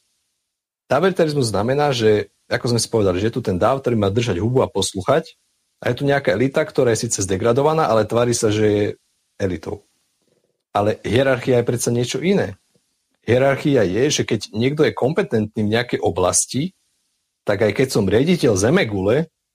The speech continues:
ale on je kompetentný v tejto oblasti, tak proste bude môj vedúci v tej oblasti.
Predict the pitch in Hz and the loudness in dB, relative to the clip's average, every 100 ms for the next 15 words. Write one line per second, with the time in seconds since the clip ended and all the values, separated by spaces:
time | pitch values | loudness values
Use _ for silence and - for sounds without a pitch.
0 | _ _ _ _ _ - 101 104 - 147 | _ _ _ _ _ -4 -2 0 0 0
1 | 165 - 131 151 127 120 117 95 131 - | 0 0 0 0 0 -2 -2 -2 0 0
2 | 104 101 95 95 - 151 180 113 101 - | -4 0 0 -2 -4 -6 -2 -4 -4 -14
3 | - 110 - 107 90 117 135 131 147 214 | -10 -10 -4 -4 -2 0 2 2 2 0
4 | 202 - 98 - 98 90 87 87 - - | -2 -4 -8 -4 -2 -2 -2 -6 -8 -12